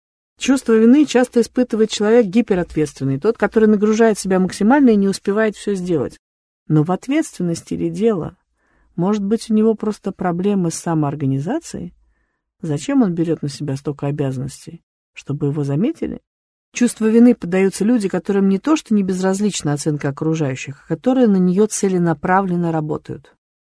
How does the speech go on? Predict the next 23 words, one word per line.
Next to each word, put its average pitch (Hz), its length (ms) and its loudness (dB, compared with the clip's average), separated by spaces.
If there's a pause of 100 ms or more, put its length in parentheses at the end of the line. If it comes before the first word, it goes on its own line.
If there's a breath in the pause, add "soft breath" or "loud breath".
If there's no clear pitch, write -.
А 143 100 -8
теми, 277 320 2
кто 226 240 0
работает 220 460 2
за 220 120 2
аплодисменты, 254 680 -2
как 240 180 -2
вы 233 60 -4
понимаете, 240 580 2
очень 247 280 -4
легко 165 440 -4
манипулировать 143 760 -6
с - 60 -20
помощью - 380 -14
чувства - 320 -16
вины. 180 320 -14 (560)
Дзенские 240 520 0
мастера 254 480 2
лупят 247 380 0 (100)
палками 226 480 4
слишком 226 420 -4
послушных 220 640 -4
учеников, 220 640 0